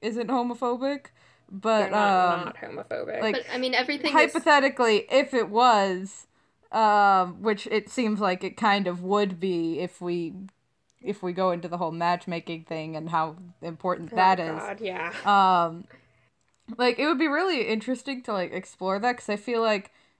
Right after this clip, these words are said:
Speaker 1: uh, I feel like Fitz, he, like, uh, he pr-, uh, like, he, he kinda has a thing with, um, th-, I, I feel like he would have, like, a thing with trying to, um,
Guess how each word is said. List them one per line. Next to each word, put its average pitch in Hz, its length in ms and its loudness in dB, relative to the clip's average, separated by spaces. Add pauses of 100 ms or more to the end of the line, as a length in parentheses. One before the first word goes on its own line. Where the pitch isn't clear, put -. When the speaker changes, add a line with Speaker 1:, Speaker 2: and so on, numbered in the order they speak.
(360)
Speaker 1:
uh, 196 600 4 (360)
I 220 60 -4
feel 294 180 -2
like 302 220 -2
Fitz, - 640 -4 (640)
he, 233 340 -8
like, 208 240 -2
uh, 202 140 -2
he 226 140 -4
pr-, - 180 -8
uh, 208 120 -2
like, 196 180 -4
he, 254 120 -4
he 240 220 -8
kinda 254 300 0
has 247 240 2
a 226 60 -8
thing 226 440 -4 (800)
with, 208 320 -4
um, 185 760 0 (560)
th-, - 120 -6
I, 202 180 2
I - 40 2
feel 285 140 2
like 277 140 0
he 277 120 0
would 247 140 0
have, 208 240 0
like, 190 180 -4
a 185 80 -4
thing 185 440 -4
with 180 280 -8
trying 180 420 -6
to, 160 460 -6 (720)
um, 170 520 -2